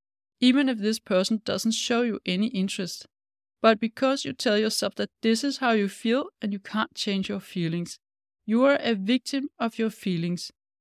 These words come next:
Or it could be that you feel sorry for yourself because everyone else in your friend circle are married or in a long-term relationship, and you lean into the belief that it's all about luck, and you were just not lucky in love,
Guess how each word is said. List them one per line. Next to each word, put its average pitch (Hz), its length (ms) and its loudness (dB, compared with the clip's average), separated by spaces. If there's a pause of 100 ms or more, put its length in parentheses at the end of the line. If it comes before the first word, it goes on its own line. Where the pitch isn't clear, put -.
(680)
Or 262 260 4
it 277 100 -2
could 240 160 -2
be 285 240 0
that 226 160 0
you 226 100 2
feel 240 240 0
sorry 269 400 0
for 208 220 0
yourself 180 420 0
because 196 420 -4
everyone 277 540 0
else 214 300 0
in 220 180 0
your 208 140 0
friend 190 300 -2
circle 190 480 -2
are 220 160 0
married 175 520 2
or 190 240 0
in 233 140 -2
a 247 60 0
long-term 208 500 -2
relationship, 190 720 -4 (280)
and 190 280 2
you 208 100 0
lean 269 240 6
into 254 240 0
the 240 140 0
belief 226 360 2
that 202 280 -2
it's 214 320 -2
all 202 340 0
about 196 360 -2
luck, 175 280 -4 (460)
and 214 200 6
you 226 220 6
were 254 160 2
just 214 260 -4
not 185 280 2
lucky 196 340 0
in 190 260 -4
love, 165 220 -2